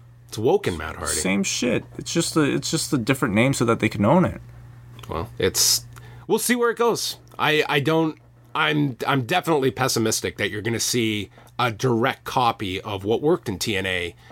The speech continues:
Speaker 1: just extrapolated and moved on to W W E programming,
Speaker 2: I mean,
Speaker 1: where
Speaker 2: I, I, I do feel like Matt should evolve the character slightly, you know? But I, I, what I think really made all that stuff so appealing in T N A was just how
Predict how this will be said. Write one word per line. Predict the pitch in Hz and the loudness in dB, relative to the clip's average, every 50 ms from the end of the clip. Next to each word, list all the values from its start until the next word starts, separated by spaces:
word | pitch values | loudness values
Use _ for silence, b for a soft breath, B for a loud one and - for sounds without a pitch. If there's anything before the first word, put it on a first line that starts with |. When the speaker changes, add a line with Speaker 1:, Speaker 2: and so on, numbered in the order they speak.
| B B | B B
Speaker 1:
just | - 127 113 - - - - | 0 0 0 0 -4 -8 -10
extrapolated | - - - - - - 127 120 123 - 123 117 117 113 113 110 110 101 | -10 -6 -2 -2 0 2 2 0 2 0 0 0 0 0 0 0 0 -2
and | 104 104 107 | -2 -2 -2
moved | 107 110 107 101 120 | -2 -2 -2 -2 -2
on | 101 95 | -2 -2
to | 90 101 | -2 -2
W | - 113 101 101 | -2 -2 -2 0
W | 101 98 92 101 92 95 | -2 -2 -2 -2 -2 -4
E | |
programming, | 90 - - 95 92 82 80 78 78 78 80 78 80 | -4 -2 0 0 0 0 -2 -4 -4 -4 -4 -6 -4
Speaker 2:
I | - | 0
mean, | 240 | 2
Speaker 1:
where | - - - 117 113 110 - | 2 4 4 4 2 2 0
Speaker 2:
I, | - 175 170 170 - | -2 -2 -2 0 0
I, | 151 151 165 175 - - | 0 0 0 0 0 0
I | 147 | 0
do | 160 190 170 | 2 0 -2
feel | - 175 156 | 0 0 0
like | 135 113 | 2 2
Matt | 107 110 107 110 113 - | 0 0 0 0 0 -2
should | - - 101 92 - | -4 -4 -4 -4 -4
evolve | 92 95 87 87 90 87 85 85 85 | -4 -4 -2 -2 0 0 0 -2 -2
the | - 92 87 | -4 -6 -6
character | - - 87 80 80 - - 76 - | -4 -4 -6 -6 -6 -6 -8 -8 -8
slightly, | - - - 80 80 - - - 78 - | -8 -6 -6 -6 -8 -8 -8 -8 -6 -6
you | - 80 | -4 -4
know? | 82 85 85 85 - - - - | -2 -2 -4 -4 -8 -8 -4 0
But | 123 123 - - | 0 0 2 2
I, | 120 123 120 - - - - | 2 0 0 0 -4 -8 -4
I, | 117 120 107 - 113 | -2 -2 -2 -2 -4
what | 123 127 139 135 131 | -2 0 0 2 2
I | 123 110 | 2 0
think | - 147 131 - 123 | 0 -2 -4 -2 -4
really | 107 107 123 120 120 117 113 101 | -4 0 2 2 4 4 4 2
made | 98 101 101 101 101 98 98 92 - - - - - - | 2 0 0 0 0 0 -2 -4 -6 -8 -18 -20 -16 -8
all | - - 98 104 | -4 -2 0 0
that | 101 95 - - | 0 0 -2 -4
stuff | - - - 101 95 - | -4 -2 -2 -2 -2 0
so | - 107 101 | -2 0 0
appealing | 92 - - 107 104 107 98 | -2 0 -2 0 0 0 0
in | 95 90 | -2 -2
T | - 98 95 | -4 -4 -4
N | 90 | -2
A | 90 87 90 | -2 -4 -4
was | 82 87 87 - | -6 -6 -8 -6
just | - 104 - - | -6 -8 -6 -4
how | - 101 98 - | -2 -2 -2 -2